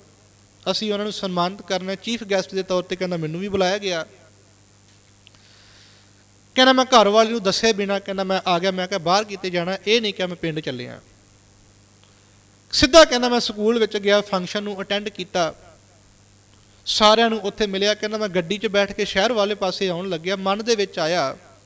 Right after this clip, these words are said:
ਕਿ ਪਿੰਡ ਵੀ ਤੇ ਤੇਰਾ ਹੈ, ਘਰ ਤੇਰਾ ਆਪਣਾ, ਜ਼ਮੀਨ ਵੀ ਹੈ, ਘਰ ਵੀ ਹੈ, ਪਤਾ ਕਰ ਜਾਂਦੇ ਆ ਕਿੰਨੇ ਕੁ ਪੈਸੇ ਦੀ ਜ਼ਮੀਨ ਵਿਕਦੀ ਹੈ, ਕੋਈ ਗ੍ਰਾਹਕ ਮਿਲੇ।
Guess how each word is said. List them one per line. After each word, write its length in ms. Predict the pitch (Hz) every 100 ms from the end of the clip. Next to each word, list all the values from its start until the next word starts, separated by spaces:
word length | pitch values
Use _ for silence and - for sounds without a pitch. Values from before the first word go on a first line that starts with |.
| - - - - - - -
ਕਿ 80 | 202
ਪਿੰਡ 280 | 180 170
ਵੀ 120 | 190 233
ਤੇ 100 | 233
ਤੇਰਾ 260 | 196 202
ਹੈ, 80 | 214
ਘਰ 260 | 214 185 202
ਤੇਰਾ 280 | 208 202 175
ਆਪਣਾ, 340 | 165 190 190
ਜ਼ਮੀਨ 420 | 180 180 165 170
ਵੀ 180 | 202 202
ਹੈ, 180 | 185 196
ਘਰ 300 | 190 175 147
ਵੀ 200 | 196 196
ਹੈ, 280 | 190 190 - - - - - - - - - - - - - - - - -
ਪਤਾ 260 | 226 247 277
ਕਰ 200 | 247 214
ਜਾਂਦੇ 320 | 208 196 208
ਆ 60 | 208
ਕਿੰਨੇ 320 | 220 208 226
ਕੁ 80 | 226
ਪੈਸੇ 340 | 202 185 202
ਦੀ 60 | 190
ਜ਼ਮੀਨ 300 | 190 180 190
ਵਿਕਦੀ 340 | 170 175 190
ਹੈ, 40 |
ਕੋਈ 140 | 196 185
ਗ੍ਰਾਹਕ 360 | 160 170 226
ਮਿਲੇ। 320 | 190 175 180